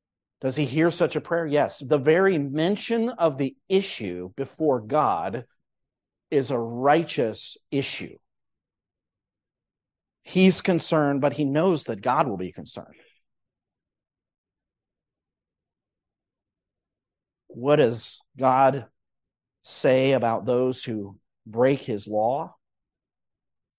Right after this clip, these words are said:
He says in Jeremiah nine, "The Lord said, 'Because they've forsaken my law,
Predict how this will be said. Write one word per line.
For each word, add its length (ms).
He 80
says 300
in 100
Jeremiah 480
nine, 360
"The 60
Lord 320
said, 320
'Because 360
they've 180
forsaken 560
my 160
law, 500